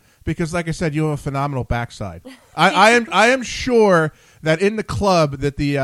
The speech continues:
Speaker 1: African American gentlemen are fr-, are very big fans of yours.
Speaker 2: Yeah, in my experience.
Speaker 1: Okay, see,
Speaker 2: Yeah.
Speaker 1: I know.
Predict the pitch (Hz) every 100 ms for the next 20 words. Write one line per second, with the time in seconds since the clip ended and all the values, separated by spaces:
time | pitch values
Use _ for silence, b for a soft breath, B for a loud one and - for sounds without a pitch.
0 | 131 160 - 170 160 147 147 139 131 127
1 | 120 117 110 127 123 117 131 135 123 135
2 | 123 127 117 104 98 92 92 - _ _
3 | _ _ _ _ _ _ _ 285 403 440
4 | - 508 453 359 392 311 311 - 233 226
5 | 233 269 - - 196 269 254 190 226 262